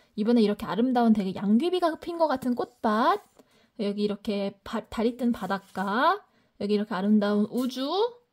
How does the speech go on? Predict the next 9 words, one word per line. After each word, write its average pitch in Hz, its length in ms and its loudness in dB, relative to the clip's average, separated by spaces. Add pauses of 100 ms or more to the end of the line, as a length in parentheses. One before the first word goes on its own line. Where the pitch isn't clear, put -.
(280)
그리고 220 280 -2
아름다운, 214 680 2 (360)
어, 202 500 2
불꽃놀이가 359 600 0
펼쳐지고 370 560 -2
있는 320 680 2
그 214 260 -2
약간 202 500 0
가을, 240 600 2